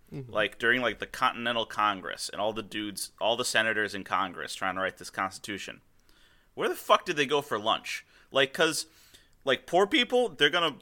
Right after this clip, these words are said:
Speaker 2: they're gonna bring, like, a sack of potatoes and they're gonna have it for lunch, or they're gonna eat, like, some street meat. Right? The rich people, most rich people are at home and they have a fucking cook to make their lunch for them.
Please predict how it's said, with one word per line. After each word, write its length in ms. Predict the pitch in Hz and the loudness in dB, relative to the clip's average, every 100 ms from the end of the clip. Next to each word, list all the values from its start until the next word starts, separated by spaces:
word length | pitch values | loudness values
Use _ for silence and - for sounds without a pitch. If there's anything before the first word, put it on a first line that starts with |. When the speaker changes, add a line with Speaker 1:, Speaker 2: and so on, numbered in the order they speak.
| 127 | -6
Speaker 2:
they're 120 | 143 | 0
gonna 120 | 165 | 0
bring, 200 | 135 151 | 2 2
like, 240 | 139 120 - | 6 4 4
a 100 | 117 - | -2 -2
sack 320 | - 135 131 | 4 6 6
of 60 | - | 2
potatoes 460 | - 113 90 64 90 | -4 0 0 -2 -8
and 80 | 95 | -8
they're 60 | |
gonna 100 | 101 | -4
have 160 | 104 95 | 0 0
it 60 | 85 | -2
for 120 | 95 | -10
lunch, 220 | 80 - | -8 -8
or 60 | 95 | -8
they're 80 | |
gonna 140 | 98 90 | -8 -6
eat, 140 | 107 104 | -6 -4
like, 120 | 101 | -6
some 140 | - | -8
street 360 | 90 - 117 - | -10 -8 -10 -10
meat. 180 | 64 - _ _ _ _ _ _ _ _ _ _ - - | -12 -14 _ _ _ _ _ _ _ _ _ _ -14 2
Right? 300 | 139 139 110 | 4 4 0
The 100 | 120 | -2
rich 240 | 170 - | -2 0
people, 380 | 131 - 117 117 | 0 0 -2 0
most 220 | 151 190 | 2 2
rich 180 | 139 - | 0 -2
people 300 | 123 - 147 - | -2 -2 -2 4
are 160 | 120 | 4
at 80 | - | 4
home 320 | 165 147 87 - | 2 0 -2 -8
and 120 | 101 | -4
they 60 | |
have 120 | 104 107 | -2 -2
a 60 | |
fucking 360 | 104 127 123 104 | -2 -2 -2 -6
cook 220 | - 170 - | -4 -6 -6
to 100 | 113 | -4
make 220 | 120 - | -4 -2
their 120 | 113 | -4
lunch 220 | 120 143 | -4 -6
for 140 | - 76 | -8 -14
them. 180 | - | -16